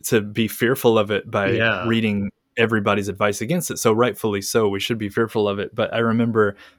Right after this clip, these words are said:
Speaker 1: when you brought up tummy time a few weeks ago and I
Speaker 2: Mm-hmm.
Speaker 1: tried it for the first time, I was like, "I shouldn't be doing this. No,
Speaker 2: Yeah.
Speaker 1: no, no."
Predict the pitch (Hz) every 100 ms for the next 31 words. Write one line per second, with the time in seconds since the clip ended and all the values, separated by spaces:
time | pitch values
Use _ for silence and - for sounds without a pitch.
0 | - 113 117 123 110 107 - 120 107 101
1 | 104 98 - 110 110 - 107 104 104 95
2 | 92 104 104 - 101 - 104 95 - 98
3 | 92 95 _ _ _ _ 110 104 101 90
4 | 101 - 131 117 120 113 127 120 110 117
5 | 110 - - 123 127 123 139 131 123 135
6 | 127